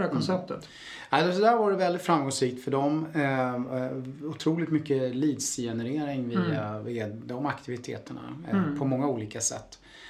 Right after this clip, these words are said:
Speaker 1: Ehm, <clears throat> sen har vi gjort en hel del egna.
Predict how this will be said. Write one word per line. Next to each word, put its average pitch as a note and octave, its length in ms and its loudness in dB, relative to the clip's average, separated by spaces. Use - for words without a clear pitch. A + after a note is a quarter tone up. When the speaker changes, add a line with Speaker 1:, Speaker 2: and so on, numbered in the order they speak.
Speaker 1:
Ehm, C#3+ 800 2
<clears throat> C#3 220 -2
sen D3 200 2
har G#3 80 0
vi G#3+ 160 2
gjort F3 220 0
en D#3 60 0
hel D3+ 160 2
del D3 120 2
egna. C#3 400 -2